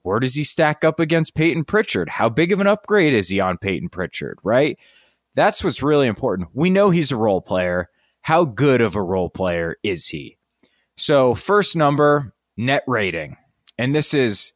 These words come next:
basically how much we outscore the other team per one hundred possessions when this guy is on the court. And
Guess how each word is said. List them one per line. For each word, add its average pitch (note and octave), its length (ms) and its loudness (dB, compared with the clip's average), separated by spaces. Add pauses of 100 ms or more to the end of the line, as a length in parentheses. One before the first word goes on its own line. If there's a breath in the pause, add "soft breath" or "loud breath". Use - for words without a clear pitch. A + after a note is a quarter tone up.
basically F3+ 760 0
how E3 340 0
much E3 360 0
we C#3+ 180 0
outscore A#2 720 0
the G#2+ 180 -2
other A2 300 0
team B2 460 -2 (100)
per C#3+ 240 2
one C3 180 2
hundred G#2+ 380 -2
possessions B2+ 800 -2 (540)
when B2 260 0
this A#2+ 180 -2
guy G#2+ 280 2
is G2 160 0
on F2+ 160 -2
the - 80 -8
court. D3 380 0 (440)
And B2+ 240 -2